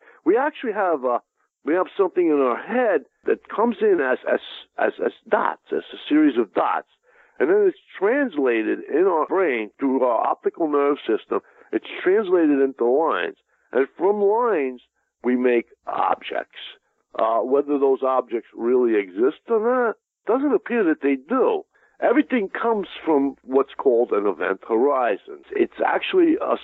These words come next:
source of the transmission. All of the science seems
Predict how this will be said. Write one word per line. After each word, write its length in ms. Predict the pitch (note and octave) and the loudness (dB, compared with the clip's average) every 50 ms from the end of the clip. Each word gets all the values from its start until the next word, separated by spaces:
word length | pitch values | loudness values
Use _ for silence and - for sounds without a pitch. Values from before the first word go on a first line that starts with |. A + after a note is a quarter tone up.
| - - | -8 -4
source 280 | - E3 G3+ G3+ - - - | 0 0 0 0 -2 -4 -6
of 100 | A#2+ A2 | -10 -10
the 80 | A#2+ - | -10 -10
transmission. 920 | - - C#3+ C3+ C3 C3 B2+ A2+ A2 C3 D3+ F3+ F3+ - - D#2 D#2 D#2+ - _ _ - | -4 -2 0 2 2 2 0 -2 -2 -2 -2 -2 -2 -4 -8 -10 -10 -10 -14 _ _ -6
All 300 | - - C4 D4+ E4 E4 | -2 0 2 2 2 0
of 80 | D4 G#3+ | -2 -4
the 120 | G3 G#4 - - - | -6 -10 -10 -8 -6
science 440 | - A3 B3+ C4 A3+ C#3+ A2+ F2 - _ - - - - - - | -4 -2 -2 0 0 -2 -2 -4 -6 _ -20 -20 -20 -16 -2 0
seems 160 | E3+ E3+ | 0 0